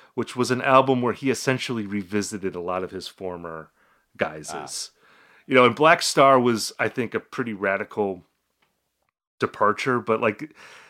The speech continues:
Speaker 1: it wasn't radical in the sense of, like, sounding like modern pop music.
Speaker 2: Right.
Speaker 1: It was still something that was its own thing.
Speaker 2: And he also had,
Speaker 1: Um,
Speaker 2: like, a, a lot of years where he just made, like, not good music.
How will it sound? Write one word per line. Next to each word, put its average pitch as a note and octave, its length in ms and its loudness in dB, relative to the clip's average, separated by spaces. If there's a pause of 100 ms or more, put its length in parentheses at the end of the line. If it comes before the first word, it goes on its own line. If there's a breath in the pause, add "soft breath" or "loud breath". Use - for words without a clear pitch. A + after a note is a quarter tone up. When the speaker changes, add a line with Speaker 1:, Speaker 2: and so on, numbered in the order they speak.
(220 loud breath)
Speaker 1:
it D3 80 2
wasn't E3 380 2
radical C#3 320 6
in A#2+ 80 2
the A#2 60 -2
sense A#2+ 260 0
of, G#2+ 80 0
like, G2 100 0
sounding G2+ 480 0
like F2+ 180 -8
modern F2 440 -8
pop F2+ 280 -6
music. E2 280 -14
Speaker 2:
Right. D2+ 120 -12
Speaker 1:
It F#2+ 40 -8
was F#2+ 120 -10
still A#2 220 -10
something F#2 580 -12 (840)
that G#2+ 120 2
was G2 260 -4
its - 160 -10
own G2 200 -6
thing. G2+ 180 -6
Speaker 2:
And G3+ 100 -4
he C#3 80 2
also A2+ 440 4
had, G2+ 320 4
Speaker 1:
Um, - 20 -12
Speaker 2:
like, G2 280 -2 (260)
a, A#2 180 2 (360)
a C3+ 80 4
lot A2+ 520 4
of G2+ 60 0
years F#2 320 -6
where F#2 120 -10
he G2 140 -12
just F2+ 220 -12
made, F2 220 -8
like, D#2+ 340 -8
not F2 460 -6 (120)
good D#2+ 340 -12
music. E2 760 -4